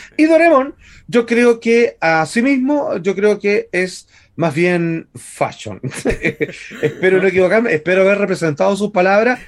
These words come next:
Por lo menos yo me atrevo a decir que el alma sobre el cual se expresa de facho no tiene nada.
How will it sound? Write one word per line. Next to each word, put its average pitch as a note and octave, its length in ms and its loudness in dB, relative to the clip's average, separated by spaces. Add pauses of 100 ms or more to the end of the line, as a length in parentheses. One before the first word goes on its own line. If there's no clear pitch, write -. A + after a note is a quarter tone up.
(320)
Por D#3 120 2
lo D#3+ 120 2
menos F3+ 460 -2
yo F3 280 -2
me D#3+ 100 -2
atrevo E3 220 -4
a E3+ 40 -2
decir D#3+ 360 -6
que D#3+ 300 -4
el C#3 240 0
alma D#3+ 800 0 (200)
sobre D3+ 280 0
el C3+ 120 -4
cual F3+ 200 0
se E3 140 -8
expresa G3 680 -2 (300)
de D3+ 240 2
facho E3 540 0
no D#3 140 0
tiene E3 200 -2
nada. - 260 -12